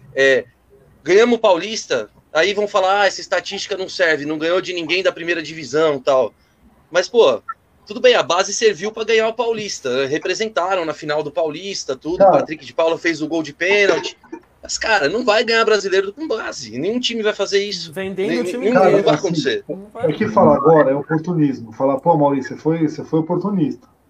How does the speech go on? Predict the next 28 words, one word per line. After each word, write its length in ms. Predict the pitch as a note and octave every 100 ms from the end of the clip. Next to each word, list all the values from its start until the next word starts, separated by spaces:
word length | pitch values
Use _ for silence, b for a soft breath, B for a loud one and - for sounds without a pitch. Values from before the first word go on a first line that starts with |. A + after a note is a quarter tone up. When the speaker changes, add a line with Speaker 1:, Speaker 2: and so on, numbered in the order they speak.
| _ _ _ _ - -
Speaker 2:
Mas 200 | D#3 D3+
vamos 340 | E3 C#4 -
colocar 320 | F3 D3+ D3
em 40 | C3+
prato 300 | C#3 C3 A#2+
raso, 320 | C#3+ C#3 -
depois 240 | D3 - -
que 120 | F3
apanha 340 | D3+ - F3
que 100 | F3+
a 60 | D#3+
gente 220 | D#3 D#3
reflete, 480 | D#3+ D3 C3+ A#2+ -
né? 80 | C3 B2
Quando 160 | C#3
toma 220 | E3+ F3
um 20 | D#3
murro 240 | D#3+ D3+
na 180 | C#3+ B2+
cara 240 | C#3+ D3+
que 80 | D#3
a 40 |
gente 200 | D3+ D3+
reflete, 460 | D#3 D3+ B2+ A2+ -
a 40 |
vida 260 | A2 D3+ E3
é 20 |
assim. 300 | D#3+ - B3+